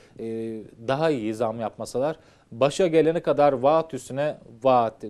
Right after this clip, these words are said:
diyorlar. Doğrudur. Başa gelene kadar vaat üstüne vaat. Şimdi ben de, e, başbakan olana kadar, partim şıtıp'ın, e, seçilmesine kadar vaat üzerine vaatte bulunacağım. Evet, duymayanlar için tekrar söyleyeyim. Partimin adı şıtıp'tır efendim.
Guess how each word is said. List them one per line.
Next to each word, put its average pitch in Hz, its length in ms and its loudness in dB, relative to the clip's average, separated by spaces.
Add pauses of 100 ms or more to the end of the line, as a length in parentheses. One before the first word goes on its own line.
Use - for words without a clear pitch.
diyorlar. 147 640 -6
Doğrudur. 151 640 -2
Başa 139 240 -2
gelene 127 440 -2
kadar 123 320 -2
vaat 139 460 0
üstüne 147 320 -6
vaat. 90 240 -2 (380)
Şimdi 165 220 -4
ben 151 180 0
de, 135 160 2 (100)
e, 120 360 -2 (120)
başbakan 113 460 -4
olana 90 320 -8
kadar, 120 360 -4 (360)
partim 131 460 -2
şıtıp'ın, 139 640 -4
e, 120 280 -2
seçilmesine 131 720 -6
kadar 110 360 -4 (420)
vaat 160 340 2
üzerine 131 440 0
vaatte 120 380 0
bulunacağım. 95 440 -10
Evet, 101 240 -10
duymayanlar 135 460 -4
için 123 180 -12
tekrar 120 320 -2
söyleyeyim. 123 360 -6
Partimin 131 320 0
adı 135 180 -4
şıtıp'tır - 460 -10
efendim. 107 400 -10